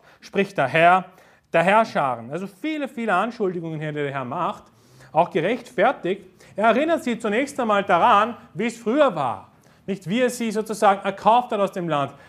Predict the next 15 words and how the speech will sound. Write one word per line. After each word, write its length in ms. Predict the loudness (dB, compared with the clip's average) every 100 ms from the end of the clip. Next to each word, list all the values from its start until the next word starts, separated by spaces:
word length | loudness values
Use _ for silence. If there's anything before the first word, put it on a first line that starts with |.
| -10
äh, 40 |
äh, 520 | -6 -4 -2 -4 -2 0
Ägypten, 640 | 2 2 0 -2 0 -2 -4
und 80 | 0
dann 100 | 2
hat 60 | 2
er 40 |
sich 120 | 2 -2
die 120 | -2
Leviten 460 | 0 0 0 0
erwählt 500 | 0 4 4 4 2 -6 -6
als 300 | -4 -4 -10 _ 2
Erstgeborene 800 | 2 4 0 2 4 4 4 0
im, 340 | 0 -2 -4 -10 -18 -2
ähm, 360 | 2 2 0